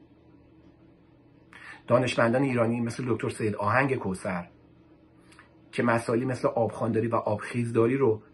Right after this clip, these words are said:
مطرح کردن و مفید دونستن برای ایران، به نظراتشون توجه نمیشه،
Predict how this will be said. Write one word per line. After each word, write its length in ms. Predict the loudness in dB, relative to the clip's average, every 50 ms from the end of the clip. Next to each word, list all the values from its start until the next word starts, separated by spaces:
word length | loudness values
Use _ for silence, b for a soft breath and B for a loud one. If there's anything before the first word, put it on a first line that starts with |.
| -2
مطرح 440 | 2 4 6 4 4 4 2 2 2
کردن 340 | 2 0 -2 -2 -2 -2 -2
و 40 | -2
مفید 380 | -2 -2 -2 -2 -2 -2 -2
دونستن 420 | 0 0 -2 -2 -2 -2 -4 -2 -2
برای 240 | -2 0 0 -2
ایران، 400 | -2 -2 -2 -2 -2 -4 -4 -6 -10 -16 _ -10
به 80 | -4 -2
نظراتشون 500 | 0 0 0 0 -2 -2 -4 -6 -6 -4
توجه 400 | -2 -2 -2 -2 -2 -4 -6 -4
نمیشه، 440 | -4 -4 -4 -4 -4 -6 -8 -12